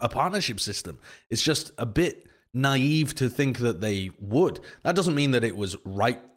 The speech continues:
for them to say that, if indeed they did, but I think it's very naive to believe that that would be the case.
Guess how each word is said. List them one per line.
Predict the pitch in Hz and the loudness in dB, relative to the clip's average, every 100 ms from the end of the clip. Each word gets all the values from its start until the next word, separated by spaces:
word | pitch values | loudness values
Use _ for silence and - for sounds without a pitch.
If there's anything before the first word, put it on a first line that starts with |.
| - | -18
for | - 107 | -2 0
them | 127 175 | 2 0
to | 165 | 0
say | 165 165 | 0 2
that, | 160 180 - | 2 0 -2
if | 113 131 | -2 -2
indeed | 110 113 | -2 -4
they | 98 95 | -4 -4
did, | 104 151 170 - _ _ | -2 -2 -4 -14 _ _
but | - 120 | 0 2
I | 127 | 2
think | 175 | 2
it's | 113 98 | 0 2
very | 131 104 | 0 2
naive | 101 110 92 | 0 -2 -4
to | |
believe | 95 87 113 104 | -6 -2 -2 -2
that | - 69 | -6 -10
that | 82 | -10
would | 82 | -8
be | 90 | -10
the | |
case. | - 104 - - | -4 -4 -4 -12